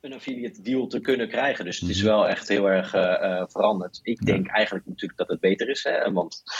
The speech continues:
Speaker 1: er is veel meer, eh, hoe noem je dat? Accountability.
Speaker 3: Ja.
Speaker 1: Eh, je bent verantwoordelijk voor wat er, eh, gebeurt. En ja,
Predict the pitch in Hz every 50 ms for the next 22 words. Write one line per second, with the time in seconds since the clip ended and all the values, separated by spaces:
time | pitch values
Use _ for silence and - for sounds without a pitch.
0 | - - - _ _ 85 82 87 85 - - - - 95 92 92 90 90 90 87
1 | 87 87 87 85 85 85 87 - _ _ - 95 92 98 127 - - - - 107
2 | - - 95 95 95 87 98 107 127 139 147 - - 180 196 196 - 120 117 113
3 | - - - 92 92 92 90 90 90 90 87 87 - - - 90 95 85 101 92
4 | - - 90 90 90 - 90 90 85 87 - - 95 90 92 95 101 92 90 87
5 | 90 - _ - 101 95 92 85 82 85 87 - 95 92 120 117 104 95 - -
6 | - - 104 95 92 - - _ _ - - - - - - - _ _ _ _
7 | 92 92 92 -